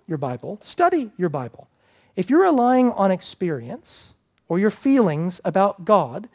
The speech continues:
during times of distress and temptation, you're really in a dangerous place. And chances are you'll, you'll be let down to believing things that just frankly aren't true about God. God has spoken to us in his word,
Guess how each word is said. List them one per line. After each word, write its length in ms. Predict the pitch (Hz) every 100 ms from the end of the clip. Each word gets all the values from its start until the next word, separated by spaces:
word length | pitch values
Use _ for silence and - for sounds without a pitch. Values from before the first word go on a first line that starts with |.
| _ _
during 320 | - 202 254
times 420 | 247 208 226 247 190
of 180 | 151
distress 600 | - 127 - 190 226 -
and 80 | 170
temptation, 800 | - 170 - 220 233 - 302 349 - - - _ _ _ _ -
you're 200 | 185 220
really 300 | 233 247 240
in 60 |
a 80 | 214
dangerous 560 | 147 160 180 180 175 151
place. 560 | - 160 113 - - _ _ _ _ _ _ _ _ _ _ _ _ _ _ _ _
And 160 | 170 165
chances 420 | - 233 240 202
are 140 | 185
you'll, 420 | 185 180 175 160 - _ _ _ _
you'll 160 | 175 170
be 120 | 196
let 280 | 190 185 170
down 480 | 185 190 170 156 - _ _ _ _ _ -
to 80 |
believing 440 | 147 165 185 175 160
things 320 | - 170 170
that 140 | 160
just 180 | 147 160
frankly 400 | - 180 196 156 -
aren't 180 | 160 -
true 260 | - 247
about 280 | 196 120 -
God. 260 | 135 - - _ _ _ -
God 240 | 190 240
has 140 | 202
spoken 800 | - - - _ 269 302 - 135
to 240 | 120 151 123
us 200 | 123 -
in 140 | 139
his 160 | 147 165
word, 380 | 180 247 120